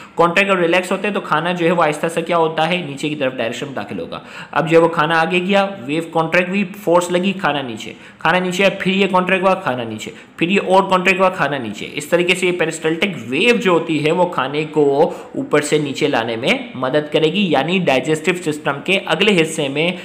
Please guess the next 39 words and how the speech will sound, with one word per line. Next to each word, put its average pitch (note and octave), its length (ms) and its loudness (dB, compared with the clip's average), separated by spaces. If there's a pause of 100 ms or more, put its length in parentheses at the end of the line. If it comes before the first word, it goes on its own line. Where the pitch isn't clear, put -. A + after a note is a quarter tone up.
(120)
इस D3+ 140 -6
bolus D#3 340 4
को E3+ 100 4
transfer C#3+ 380 0
करने A#2+ 180 -4
में D#3+ 80 -2
मदद F3 240 -2
देगी। - 300 -12 (280)
तो E3 60 4
हमने G#3+ 160 4
कहा A#3+ 280 2
in G#3 220 0
peristalsis, F#3 680 -2 (400)
peristalsis D#3+ 480 -2
में F3+ 100 -2
क्या F3+ 80 4
होगा, F3+ 220 6 (120)
a D#3 60 2 (160)
wave F3 220 6
of C#3+ 140 4
reflection, B2 500 -2 (580)
relaxation D#3+ 580 0
होगी A3+ 240 2 (280)
ताकि E3+ 180 2
खाना D3+ 300 0
आगे A#2+ 300 0
जा F#3 140 2
सके, G3+ 300 -2 (420)
of - 220 2
circular E3+ 400 2
muscle G#2+ 400 -8
in F3+ 220 0
front F3 200 2
of C#3+ 200 -2
food G#2+ 280 -12 (420)
is F3+ 140 -2 (220)
followed A#3 500 6 (100)
by F#3+ 200 6
a G3 120 0